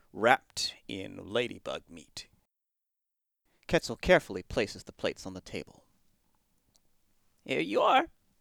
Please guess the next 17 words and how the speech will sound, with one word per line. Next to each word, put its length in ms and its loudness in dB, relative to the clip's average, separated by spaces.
your 180 2
usual. 560 -2
Great 200 6
to 40 -6
see 260 2
you 100 8
again." 380 2
"Quetzal! 1000 12
It's 200 4
been 260 10
too 160 10
long. 600 10
Stay 300 12
a 60 12
minute, 280 8
won't 300 4
you? 180 -6